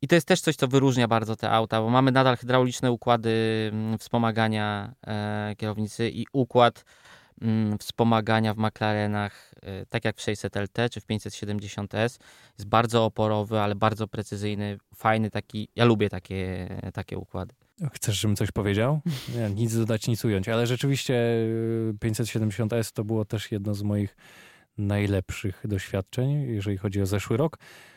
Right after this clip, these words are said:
Speaker 2: Ale i tak wybrałem Alpina sto dziesięć jako auto roku dwa tysiące dziewiętnastego dla mnie, bo to jest rzeczywiście auto, które ja chciałbym mieć. Żadnego innego w dwa tysiące dziewiętnastym chyba tak nie, nie chciałem.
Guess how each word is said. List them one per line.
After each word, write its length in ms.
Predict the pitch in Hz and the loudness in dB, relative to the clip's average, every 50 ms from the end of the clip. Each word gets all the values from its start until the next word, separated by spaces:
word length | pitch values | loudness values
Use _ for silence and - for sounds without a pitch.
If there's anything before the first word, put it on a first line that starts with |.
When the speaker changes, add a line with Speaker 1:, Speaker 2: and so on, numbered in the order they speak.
| _ _ _ | _ _ _
Speaker 2:
Ale 200 | - 117 131 156 | -2 0 0 2
i 40 | 151 | 2
tak 160 | - 151 123 | 0 0 0
wybrałem 960 | 120 120 110 117 110 104 101 98 95 95 92 92 95 95 95 95 98 98 101 | 0 0 0 0 0 0 0 0 0 0 -2 -2 -4 -4 -6 -6 -8 -8 -6
Alpina 460 | - 107 104 98 - - 113 110 101 98 | -4 -4 -4 -4 -4 -2 -2 -2 -2 -2
sto 180 | - - 110 | -4 -4 -4
dziesięć 340 | 101 101 101 - - 101 95 | -2 -2 -2 -2 -2 -2 -2
jako 280 | 98 95 - - 101 104 | -2 -2 -2 -2 -2 0
auto 600 | 98 104 104 - 101 95 95 95 95 95 98 98 101 - - - - - - - - - - - | 0 -2 -2 -2 -2 -2 0 0 0 -2 -2 -4 -6 -8 -10 -10 -12 -12 -12 -12 -12 -10 -6 -4
roku 380 | 113 110 107 104 - - 110 | -2 0 0 0 -2 -4 -4
dwa 180 | 101 98 104 104 | -4 -4 -4 -6
tysiące 340 | - 107 104 104 101 107 101 | -4 -4 -4 -2 -2 -2 -2
dziewiętnastego 560 | 104 104 104 98 107 98 - - 104 107 101 | -2 -2 -2 -2 -2 -4 -4 -4 -4 -4 -2
dla 240 | 98 110 107 104 104 | 0 0 2 2 2
mnie, 200 | 104 107 107 104 | 0 0 0 -2
bo 120 | 101 104 | -2 -4
to 100 | - 110 | -4 -2
jest 100 | 101 101 | -2 -2
rzeczywiście 480 | 101 101 101 - 107 104 - - - 101 | -4 -4 -6 -6 -6 -6 -4 -2 -2 0
auto, 260 | 101 98 - 104 98 - - - - - | 0 0 -2 -4 -6 -6 -8 -20 -20 -12
które 220 | - - 117 117 | -8 -4 -2 0
ja 120 | 120 120 113 | 0 0 -2
chciałbym 420 | - - - 113 107 110 107 104 | -2 -2 -2 0 0 0 0 0
mieć. 340 | 101 90 85 92 - - - _ _ - - - - - _ _ _ | 0 -2 -4 -6 -12 -20 -20 _ _ -20 -20 -20 -20 -20 _ _ _
Żadnego 420 | - 113 117 127 139 139 131 139 135 | -2 -2 0 2 0 0 2 2 0
innego 320 | 131 131 127 120 123 123 | 0 0 0 0 0 -2
w 40 | 117 | -2
dwa 120 | 120 123 | -2 -4
tysiące 320 | 113 - - 131 117 - 113 | -4 -4 -4 -4 -4 -4 -4
dziewiętnastym 560 | 113 110 117 110 - 113 110 - - 113 104 | -2 -2 -2 -2 -2 -2 -4 -4 -4 -4 -4
chyba 180 | 104 101 104 101 | -4 -4 -4 -4
tak 180 | - 101 95 | -2 -2 -2
nie, 340 | 101 98 95 92 92 92 92 | 0 0 0 0 0 -2 -4
nie 120 | 95 95 92 | -4 -6 -6
chciałem. 320 | - - - 107 113 - | -6 -8 -10 -10 -10 -12